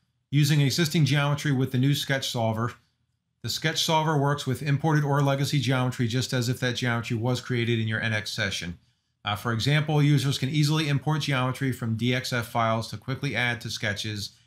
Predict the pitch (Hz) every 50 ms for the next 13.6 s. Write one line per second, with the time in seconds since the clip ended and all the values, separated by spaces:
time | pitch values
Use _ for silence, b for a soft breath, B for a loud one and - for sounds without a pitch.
0 | b _ - 113 117 120 127 127 123 123 123 120 117 120 113 - - - 131 123
1 | 120 117 107 117 110 101 117 107 101 98 95 90 - - _ _ _ _ _ _
2 | _ _ _ _ _ _ _ _ _ _ _ _ _ - - - - - 135 131
3 | 131 135 127 - - 135 131 123 117 - 143 135 123 - 120 113 120 127 139 143
4 | 143 147 143 127 - 123 117 110 117 113 110 113 113 110 117 113 110 117 117 113
5 | 110 110 113 117 117 113 113 b b b b b b b b _ _ _ _ -
6 | 113 113 113 123 123 139 135 - - 139 131 - 127 117 110 113 131 143 151 151
7 | - 156 151 151 151 - 139 127 123 131 139 139 135 - _ _ _ _ _ _
8 | _ _ _ _ _ _ _ _ _ _ _ _ _ _ _ _ _ _ _ _
9 | - - - 117 110 139 143 - - 143 135 127 127 127 - - - _ _ _
10 | _ _ _ _ _ _ _ _ _ _ _ - 123 120 117 113 113 107 101 110
11 | 110 120 139 - - - _ _ _ _ _ _ _ _ - 135 127 139 135 -
12 | - 160 160 156 170 170 160 160 170 160 151 151 147 147 156 156 151 151 147 151
13 | 147 151 - - 127 120 107 - 123 131 147 147